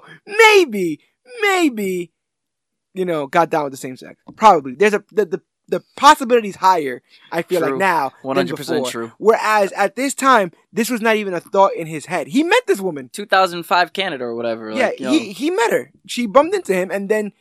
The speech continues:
Speaker 1: and literally the only people who've been bumping into him are people fighting him because they dated Ramona. And so the fact that she s-, he saw her twice and still had no clue, and they even show, like, the, the diagram in his head where he
Speaker 2: Gets
Speaker 1: goes
Speaker 2: it.
Speaker 1: from not getting it to getting it. Uh,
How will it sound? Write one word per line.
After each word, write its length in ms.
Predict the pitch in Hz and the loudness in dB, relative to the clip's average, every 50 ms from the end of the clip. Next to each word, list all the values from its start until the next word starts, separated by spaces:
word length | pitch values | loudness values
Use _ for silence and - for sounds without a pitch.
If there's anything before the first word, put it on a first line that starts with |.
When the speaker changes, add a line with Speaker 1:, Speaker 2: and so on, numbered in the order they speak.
| _ _ - | _ _ -2
Speaker 1:
and 200 | - 247 240 233 | 0 0 2 2
literally 300 | 302 381 381 339 302 277 | 0 0 0 0 0 0
the 100 | 220 240 | 0 2
only 160 | 233 247 262 | 0 0 0
people 200 | - 269 262 254 | 0 0 0 0
who've 140 | 240 247 240 214 | 0 -2 -2 -4
been 120 | 233 214 | -4 -2
bumping 240 | 220 226 226 240 262 | 0 0 0 -2 -2
into 200 | 302 294 240 202 | -4 -4 -4 -4
him 160 | 190 190 196 - - - - | -4 -6 -6 -10 -14 -10 -8
are 100 | 160 170 | -6 -6
people 240 | 151 226 233 208 190 | -4 -4 -6 -6 -4
fighting 360 | - 233 226 226 220 190 170 | 0 0 2 2 0 -2 -6
him 220 | 170 170 156 160 - _ _ _ | -8 -10 -10 -10 -14 _ _ _
because 260 | - 170 - 190 180 156 | -6 -2 0 0 0 0
they 80 | 165 | 0
dated 240 | 156 165 165 143 135 | 0 0 0 -2 -2
Ramona. 340 | 131 131 135 127 - - - _ _ - - - - | -8 -8 -10 -12 -12 -16 -20 _ _ -20 -20 -12 -8
And 180 | 180 196 190 | -8 -8 -4
so 380 | - 208 202 196 185 175 165 - _ _ _ _ _ | -2 0 0 2 2 0 -2 -6 _ _ _ _ _
the 80 | - 180 | -12 -2
fact 220 | - 233 254 262 269 | 2 2 2 2 2
that 120 | 240 208 | -2 -2
she 160 | - 226 233 | -2 -4 -6
s-, 100 | 220 - | -6 -6
he 260 | - 175 143 175 208 220 | -6 -8 -6 -6 -6 -4
saw 180 | - 226 214 | -2 0 0
her 100 | 190 170 | 0 0
twice 240 | - - 202 196 185 165 | 0 0 0 0 0 -2
and 80 | 156 | -8
still 200 | - - 196 180 | -6 -4 -2 -2
had 160 | 170 156 147 | -2 -2 -2
no 160 | 147 160 160 156 | -2 -2 -2 -2
clue, 240 | - 175 170 151 139 | -2 -2 -2 -2 -2
and 120 | 147 160 127 139 | -4 -6 -8 -6
they 100 | 175 190 | -4 -4
even 260 | 202 214 190 185 170 151 | -4 -4 -6 -10 -10 -10
show, 260 | - - 202 196 175 | -8 -6 -4 -4 -4
like, 240 | 156 151 147 135 - | -4 -4 -6 -8 -8
the, 260 | 156 139 135 123 123 _ _ _ _ _ _ _ _ | -10 -10 -10 -12 -14 _ _ _ _ _ _ _ _
the 80 | - 135 | -14 -6
diagram 440 | 143 180 190 190 170 175 175 165 165 | -2 0 2 2 2 0 -2 -2 -2
in 60 | 165 | -4
his 120 | 156 147 | -4 -2
head 200 | - 175 165 151 | 0 0 0 0
where 140 | 143 151 147 | 0 0 -2
he 240 | 160 165 156 139 127 _ _ _ _ _ - - | -2 -2 -6 -8 -12 _ _ _ _ _ -10 -4
Speaker 2:
Gets 100 | - 151 165 | 0 2 2
Speaker 1:
goes 140 | 165 156 | 2 2
Speaker 2:
it. 40 | 127 | 0
Speaker 1:
from 120 | 131 151 151 | -2 -2 0
not 240 | 165 170 175 175 | 0 0 0 0
getting 240 | 160 165 170 170 170 | 0 0 0 2 0
it 140 | 170 160 - | -2 -4 -6
to 80 | - 147 | -6 -4
getting 340 | 151 180 180 165 151 143 | 0 2 2 2 0 -2
it. 160 | 139 135 - - _ _ - - 440 - _ _ _ | -8 -12 -14 -14 _ _ -18 -18 -18 -18 _ _ _
Uh, 380 | - 160 160 156 156 147 143 | -8 -6 -6 -6 -6 -8 -10